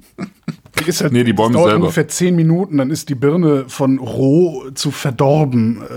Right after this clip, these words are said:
Speaker 2: Ja.
Speaker 1: irgendwie gegangen.
Speaker 2: Ja.
Speaker 1: Und du musst genau dazwischen treffen, ja.
Speaker 2: Nee, genau. Und, ähm, dann hat er halt so einzelne Bäume, von denen halt von einem Baum irgendwie dann kleine Erträge macht. Und,
Speaker 1: Der ma-,
Speaker 2: ähm,
Speaker 1: Entschuldigung, der macht ein Getränk von einem einzigen Baum?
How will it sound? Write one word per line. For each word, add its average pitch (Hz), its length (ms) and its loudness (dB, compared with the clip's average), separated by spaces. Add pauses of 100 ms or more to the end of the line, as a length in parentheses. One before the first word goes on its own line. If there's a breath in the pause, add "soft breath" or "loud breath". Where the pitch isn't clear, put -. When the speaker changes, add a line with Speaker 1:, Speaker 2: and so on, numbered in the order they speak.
Speaker 2:
Ja. 110 80 0
Speaker 1:
irgendwie 110 240 -6
gegangen. 117 280 -4
Speaker 2:
Ja. 107 60 2
Speaker 1:
Und 120 160 -4
du 131 40 0
musst 127 220 0
genau 131 200 2
dazwischen 127 380 -4
treffen, - 260 -8
ja. 101 160 -8 (1300 loud breath)
Speaker 2:
Nee, 107 240 4
genau. 95 400 -2 (300 loud breath)
Und, 113 360 2
ähm, 98 480 2 (180)
dann 107 120 2
hat 123 100 0
er 120 120 2
halt 120 140 0
so 117 80 2
einzelne 117 320 2
Bäume, 101 320 0
von 107 220 0
denen 104 260 2
halt 95 160 0
von 87 180 -6
einem 87 220 -2
Baum 85 280 -2
irgendwie 98 300 -6
dann 92 440 -8 (200)
kleine 85 200 -6
Erträge 101 320 -8
macht. - 300 -8
Und, 95 260 -8
Speaker 1:
Der 113 100 -2
ma-, 143 120 -2
Speaker 2:
ähm, 95 60 -8
Speaker 1:
Entschuldigung, 131 520 0 (540)
der 117 80 2
macht 123 240 -2
ein 120 140 0
Getränk 113 480 0
von - 240 -4 (120)
einem 156 500 2
einzigen 123 640 -2
Baum? 120 520 -2